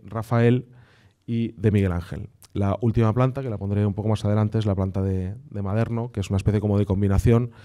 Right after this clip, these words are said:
entre la planta de, de la derecha de Miguel Ángel y la central de Rafael. Como vemos, se produce una tensión,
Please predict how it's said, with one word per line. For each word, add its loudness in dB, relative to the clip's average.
entre -8
la -4
planta -4
de, -4
de -2
la 2
derecha 4
de 2
Miguel 2
Ángel 0
y 0
la 0
central -6
de -10
Rafael. -10
Como 2
vemos, 6
se -8
produce -2
una 4
tensión, 4